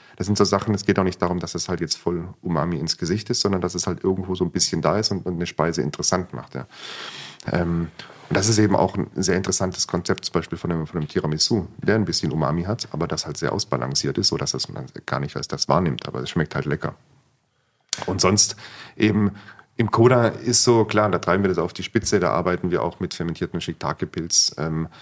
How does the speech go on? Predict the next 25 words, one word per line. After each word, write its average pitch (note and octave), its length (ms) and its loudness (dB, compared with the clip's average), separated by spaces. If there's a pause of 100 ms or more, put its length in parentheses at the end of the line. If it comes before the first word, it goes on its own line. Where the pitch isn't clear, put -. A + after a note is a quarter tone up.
(200)
oder E2 120 0
mal D#2+ 140 2
mit E2 180 -2
gepuffter - 380 -6
Schweinehaut, D#2+ 880 -2
ähm, D2+ 500 -2
vor - 120 2
allen C#2+ 100 2
Dingen E2+ 120 0
mit, - 260 -6
mit, - 160 -12
mit E2 160 -4
würzigen E2+ 560 2 (240)
Käse. F2+ 480 4 (640)
Ähm, E2 480 -6
das, - 640 2
das - 180 -2
brauchen G2+ 340 2
wir F#2 80 2
eben, F2+ 160 -2
ansonsten E2+ 380 -4
funktioniert F#2 420 -6
das, - 480 -6 (160)
das, - 380 0
ähm, C#2 360 -6